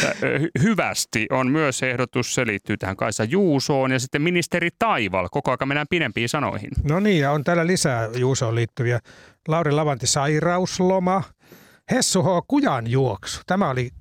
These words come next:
Speaker 2: mielenkiintoinen. Iltalehden mukaan Juuso on juossut kujalla. Ja sanakirja tietää kertoa, että kujanjuoksu oli,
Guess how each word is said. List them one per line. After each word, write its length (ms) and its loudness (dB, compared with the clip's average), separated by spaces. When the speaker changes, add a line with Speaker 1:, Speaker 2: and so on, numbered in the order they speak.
Speaker 2:
mielenkiintoinen. 720 -4
Iltalehden 480 2
mukaan 320 0
Juuso 280 2
on 100 0
juossut 260 -2
kujalla. 480 0
Ja 120 -4
sanakirja 520 0
tietää 320 0
kertoa, 440 0
että 340 -2
kujanjuoksu 600 2
oli, 180 0